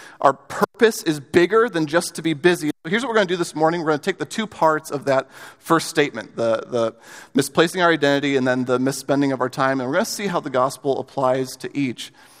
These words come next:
And like we've talked about, the gospel is, is both cross and crown. It's both cross and kingdom.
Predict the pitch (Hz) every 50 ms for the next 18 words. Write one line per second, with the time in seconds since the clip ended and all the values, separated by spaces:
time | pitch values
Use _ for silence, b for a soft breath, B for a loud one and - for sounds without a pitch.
0 | b b b b b 147 156 165 175 165 202 170 - 202 170 180 - 165 156 151
1 | 139 131 117 - _ _ - 156 151 143 151 147 165 196 - - - 185 175 160
2 | 135 143 139 131 123 - - - 143 135 131 - - - 156 143 139 - - -
3 | - 165 156 160 170 196 196 - - - - 151 156 160 160 151 - - - 160
4 | 143 135 117 - - 117 135 - - - 151 151 147 - _ - - - 143 143
5 | 156 160 160 - - - _ 143 139 147 151 143 - - - 175 165 160 135 117
6 | 107 110 123